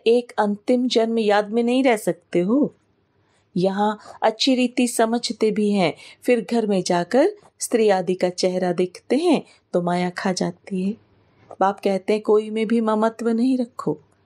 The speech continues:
वह तो सब कुछ खत्म होना ही है। याद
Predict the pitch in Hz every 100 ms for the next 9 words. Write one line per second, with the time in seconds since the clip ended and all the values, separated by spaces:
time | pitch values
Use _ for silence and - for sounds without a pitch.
0 | _ _ - 190 190 208 233 233 - 269
1 | - 285 277 247 247 214 185 180 202 277
2 | 226 180 _ _ _ _ - 196 196 214